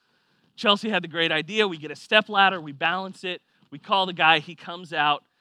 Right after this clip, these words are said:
and, uh, it was a basic fix, but, like, not w-, more basic, more intense than I could handle, right? I did the right thing. But in terms of, uh, if you're a fan of the movie White Christmas,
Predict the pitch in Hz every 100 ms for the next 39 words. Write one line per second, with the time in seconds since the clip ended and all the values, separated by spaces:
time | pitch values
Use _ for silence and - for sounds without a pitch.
0 | _ _ 175 165 165 165 139 131 _ _
1 | - _ _ _ _ - - - 170 143
2 | - _ _ _ _ 151 175 147 175 180
3 | 220 254 226 277 196 - 233 220 - -
4 | _ _ _ - 208 185 180 160 - _
5 | _ _ _ _ 190 233 196 196 202 165
6 | 160 220 226 196 196 202 - 180 - -
7 | 175 214 190 208 180 185 170 170 165 156
8 | 139 120 143 165 151 170 214 202 196 190
9 | 196 170 107 _ _ _ _ _ _ _
10 | _ _ - 220 214 240 214 - - 311
11 | 320 269 - 208 208 208 220 - _ _
12 | - 196 185 196 220 202 - 240 226 208
13 | 165 156 208 233 208 196 196 247 240 -
14 | 277 - 285 - -